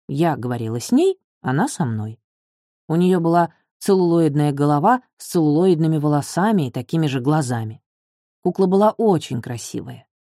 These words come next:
в синем платьице, сшитом моей матерью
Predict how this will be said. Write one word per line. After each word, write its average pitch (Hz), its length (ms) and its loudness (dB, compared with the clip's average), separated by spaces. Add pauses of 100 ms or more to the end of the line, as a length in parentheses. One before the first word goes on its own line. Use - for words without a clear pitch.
(120)
в - 60 -14
синем 202 300 2
платьице, 160 720 -2 (200)
сшитом 170 400 -2
моей 147 280 2
матерью 160 560 0